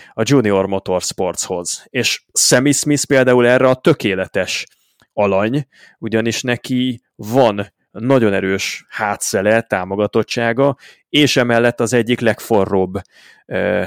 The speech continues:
prospekt a következő évekre előre vetítve azt, hogy hova juthat el az ő tehetsége. Valahogy Dale Earnhardt Junior nagyszerűen tud ezekkel a versenyzőkkel tárgyalni, ezeknek a szponzoraival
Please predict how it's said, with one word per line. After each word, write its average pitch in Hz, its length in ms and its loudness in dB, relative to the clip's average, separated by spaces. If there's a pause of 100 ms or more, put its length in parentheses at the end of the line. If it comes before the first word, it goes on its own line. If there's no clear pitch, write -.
(160)
prospekt - 720 -2
a 113 120 -2
következő 104 640 -2
évekre 104 720 0
előre 104 360 0
vetítve 101 520 -4
azt, 98 160 -4
hogy 101 120 -6
hova 101 240 0
juthat 104 380 -2
el 101 80 0
az 101 160 -2
ő 104 100 0
tehetsége. 107 920 -2 (380)
Valahogy 123 560 4
Dale 135 260 4
Earnhardt 107 340 0
Junior 131 520 0 (200)
nagyszerűen 101 760 0
tud 120 220 -2
ezekkel 117 540 -2
a 101 80 2
versenyzőkkel 101 1200 0 (340)
tárgyalni, 107 880 2
ezeknek 123 460 -2
a 107 60 2
szponzoraival 104 1120 2